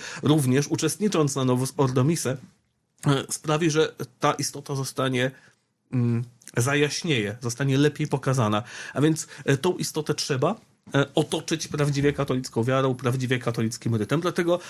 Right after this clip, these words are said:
ja uważam, że tak, Novus Ordo Misse należy jak najszybciej, e,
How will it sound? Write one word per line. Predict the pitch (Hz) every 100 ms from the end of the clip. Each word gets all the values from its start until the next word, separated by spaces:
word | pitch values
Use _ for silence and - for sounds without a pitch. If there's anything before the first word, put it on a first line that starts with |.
| -
ja | 139
uważam, | 156 160 156 160
że | 156
tak, | 147 127 -
Novus | 131 151 147 -
Ordo | 135 131
Misse | 127 131 117 120 - - 113
należy | 120 143 156 151 135 139 -
jak | 120 156 - -
najszybciej, | 127 123 107 - 104 104 117 - 123
e, | 117